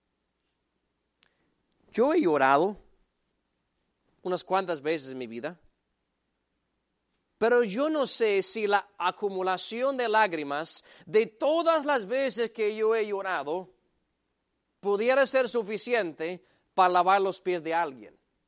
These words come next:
Pienso que no. Tal vez porque soy hombre, tal vez porque no lloro mucho. Pero no puedo imaginar la cantidad de lágrimas necesarias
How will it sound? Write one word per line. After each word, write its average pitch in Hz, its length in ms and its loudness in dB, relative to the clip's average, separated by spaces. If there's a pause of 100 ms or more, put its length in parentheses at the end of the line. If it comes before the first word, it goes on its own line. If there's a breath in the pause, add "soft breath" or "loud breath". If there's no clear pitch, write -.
(1000)
Pienso 240 340 -4
que 190 160 -2
no. 127 240 -4 (1900)
Tal 147 160 0
vez 190 160 -2
porque 165 320 -10
soy 160 220 -8
hombre, 226 340 -4
tal 175 140 -8
vez 185 120 -6
porque 151 800 -8 (720)
no 156 240 -6
lloro 160 240 -2
mucho. 180 360 -8 (2250 soft breath)
Pero 226 220 6
no 277 300 6
puedo 294 300 4
imaginar 262 600 4
la 269 240 4
cantidad 226 840 2
de 302 160 0
lágrimas 269 680 2
necesarias 214 1200 0